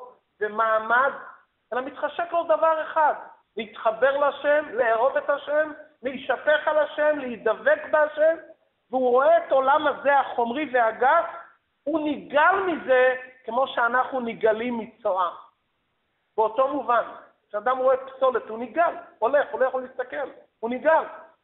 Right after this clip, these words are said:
הצדיק הזה שעליו מדברים צדיקים שהם מועטים,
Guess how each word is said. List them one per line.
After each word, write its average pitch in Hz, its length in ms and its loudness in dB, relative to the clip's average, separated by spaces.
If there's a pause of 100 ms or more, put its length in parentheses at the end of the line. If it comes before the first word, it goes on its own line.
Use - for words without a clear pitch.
הצדיק 277 580 -2
הזה 302 280 2
שעליו 294 400 4
מדברים 285 540 -2
צדיקים 277 480 -4
שהם 277 260 0
מועטים, 285 640 -4